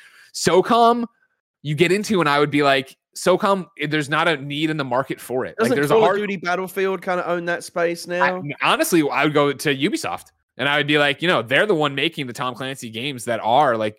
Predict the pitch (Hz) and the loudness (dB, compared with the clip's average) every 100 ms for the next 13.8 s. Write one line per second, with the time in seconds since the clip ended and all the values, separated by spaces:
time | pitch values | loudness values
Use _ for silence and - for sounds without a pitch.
0 | 107 117 123 - 123 135 92 90 117 120 | -10 -6 -6 -6 -10 -8 -8 -4 -2 -2
1 | 110 123 135 110 117 131 113 110 117 117 | 0 2 2 0 0 0 0 -2 -2 -4
2 | 120 123 120 - 123 127 110 120 120 113 | -2 -4 -4 -6 -2 -2 0 -2 -4 -8
3 | - 120 110 - 120 120 113 - 113 110 | -10 -12 -10 -6 -6 -4 -8 -6 -6 -2
4 | 143 113 - - - 143 160 180 156 165 | -2 -4 -12 -18 -6 -2 0 0 0 4
5 | 170 131 202 - 190 165 - 139 135 135 | 4 4 2 0 0 -2 -4 -2 -2 0
6 | 143 226 - - _ _ _ _ _ _ | 0 0 -2 -10 _ _ _ _ _ _
7 | _ _ - 175 151 156 139 160 151 143 | _ _ -2 2 2 0 -2 -2 -2 0
8 | 156 143 160 165 170 147 196 196 196 196 | 0 2 0 2 2 4 4 4 4 0
9 | 147 156 - 143 123 160 165 156 135 143 | 0 -2 0 -2 -2 -2 -2 -2 0 -2
10 | 170 - 139 160 135 147 233 185 139 127 | -2 -2 0 0 0 -2 0 -2 -2 -2
11 | 151 190 131 117 - 135 120 131 139 - | -2 -2 -6 -12 -12 -14 -10 -8 -4 0
12 | 214 170 139 113 139 135 120 123 127 131 | 2 2 -2 -4 -6 -2 0 0 0 -2
13 | 151 208 285 196 156 147 139 147 | -2 -4 -6 -6 -2 0 0 -4